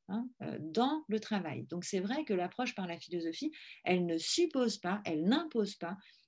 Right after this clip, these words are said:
euh, qu'on livre une part de son intimité. Et ça, ça me semble aussi,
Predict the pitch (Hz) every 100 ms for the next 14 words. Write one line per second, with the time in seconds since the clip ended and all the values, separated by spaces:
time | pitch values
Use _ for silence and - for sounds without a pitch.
0 | - 165 160 175 175 254 330 214 185 175
1 | 214 247 285 - 175 180 254 220 196 190
2 | 165 151 208 262 - - 226 233 185 175
3 | 226 226 175 - 240